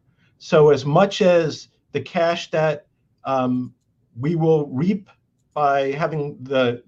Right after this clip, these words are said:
the business, we're gonna spend a lot too. So it's,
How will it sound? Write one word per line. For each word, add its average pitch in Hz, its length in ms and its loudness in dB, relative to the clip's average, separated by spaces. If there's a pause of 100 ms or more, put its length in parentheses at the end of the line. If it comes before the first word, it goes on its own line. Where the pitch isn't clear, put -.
(180)
the 123 120 -8
business, 120 720 -6 (260)
we're 185 140 -2
gonna 208 120 0
spend 196 400 -2
a 160 60 2
lot 123 340 0
too. - 300 -8 (460)
So 160 280 0
it's, 160 180 -8